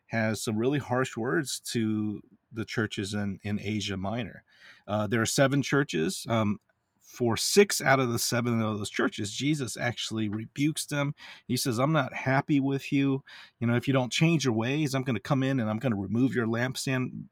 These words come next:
basically saying, "I'm gonna, if you don't fix that mess, I'm just gonna have to shut you down." And we see that,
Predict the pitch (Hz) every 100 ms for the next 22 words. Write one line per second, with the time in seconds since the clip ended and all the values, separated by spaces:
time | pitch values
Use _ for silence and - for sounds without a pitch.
0 | 110 104 120 - - 117 - 117 110 127
1 | 131 110 - - - 147 135 - 160 -
2 | 156 143 139 - 139 151 - 123 117 -
3 | 101 120 101 107 101 113 101 95 _ -
4 | - - _ 127 127 123 143 - 196 202
5 | 143 117 107